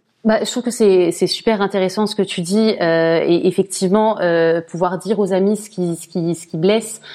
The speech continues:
c'est super important. Euh, moi, par exemple, je sais que mes amis savent que les annonces de grossesse, euh, merci de pas forcément me les faire au milieu de tout le monde au moment de la grande réjouissance. J'ai besoin d'un,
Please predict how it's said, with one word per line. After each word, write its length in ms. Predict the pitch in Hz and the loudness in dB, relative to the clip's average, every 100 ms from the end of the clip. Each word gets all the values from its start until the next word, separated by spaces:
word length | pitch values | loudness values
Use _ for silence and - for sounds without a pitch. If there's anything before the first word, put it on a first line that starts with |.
| - | -20
c'est 220 | - - | -18 -6
super 320 | 165 160 196 190 | -6 0 0 0
important. 540 | 190 190 240 247 226 | -2 -2 0 0 0
Euh, 640 | 180 170 165 165 165 165 165 - | 0 2 2 2 0 -2 -4 -4
moi, 160 | 190 190 | -2 -2
par 120 | 196 | -2
exemple, 280 | 175 185 214 | -2 0 0
je 60 | 190 | -2
sais 140 | 202 | -2
que 80 | 196 | 0
mes 100 | 180 | 0
amis 160 | 185 | 0
savent 220 | 190 202 - | 0 -2 -2
que 80 | |
les 240 | 180 160 156 | 0 0 0
annonces 260 | 165 175 | 0 0
de 60 | 165 | 0
grossesse, 580 | 151 165 - 214 214 - - - | 0 -2 0 -2 -2 -12 -20 -6
euh, 220 | 165 156 - | 0 0 2
merci 400 | 175 180 - - | 0 -2 -2 -2
de 80 | 190 | 0
pas 160 | 185 175 | 0 -4
forcément 500 | - 196 - 196 196 | -4 -6 -2 0 2
me 80 | |
les 80 | 196 | 0
faire 320 | 185 202 208 - | 0 -2 -2 0
au 80 | 220 | 4
milieu 240 | 214 226 | 4 2
de 40 | 220 | 0
tout 140 | 226 | 2
le 60 | 233 | 4
monde 180 | 240 | 4
au 40 | 208 | 4
moment 220 | 196 196 | 2 2
de 60 | 196 | 0
la 80 | |
grande 240 | 165 175 196 | -2 0 0
réjouissance. 540 | 190 180 180 226 226 | 0 0 0 -2 -2
J'ai 60 | 190 | -4
besoin 140 | 180 | -2
d'un, 260 | 170 156 147 | -4 -4 -8